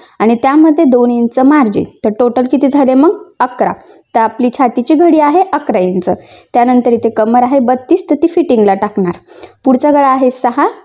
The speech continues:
त्यामध्ये अर्धा इंच आपण मार्जिन ॲड करणार, तर टाकताना म्हणजे कटिंगच्या वेळेस टाकणार आहोत आपण साडेसहा इंच. ठीक आहे, यानंतर इथे मागचा गळा आहे साडेनऊ,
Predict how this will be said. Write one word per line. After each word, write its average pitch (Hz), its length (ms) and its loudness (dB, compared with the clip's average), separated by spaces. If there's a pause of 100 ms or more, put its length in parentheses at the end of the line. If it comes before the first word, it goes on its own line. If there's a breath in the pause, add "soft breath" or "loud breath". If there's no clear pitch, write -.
(120)
त्यामध्ये 247 380 2
अर्धा 226 300 -2
इंच 269 220 2
आपण 240 260 0
मार्जिन 226 400 2
ॲड 202 220 0
करणार, 247 340 0 (520 loud breath)
तर 233 80 2
टाकताना 262 540 -2
म्हणजे 277 240 2
कटिंगच्या 240 440 -2
वेळेस 240 240 0
टाकणार 240 300 0
आहोत 247 180 -2
आपण - 220 0
साडेसहा 220 640 -2
इंच. 185 280 -8 (360)
ठीक 262 180 0
आहे, 427 120 -2 (360 loud breath)
यानंतर 311 460 2
इथे 294 300 2
मागचा 233 400 0
गळा 269 200 2
आहे 247 280 0 (160)
साडेनऊ, 226 520 0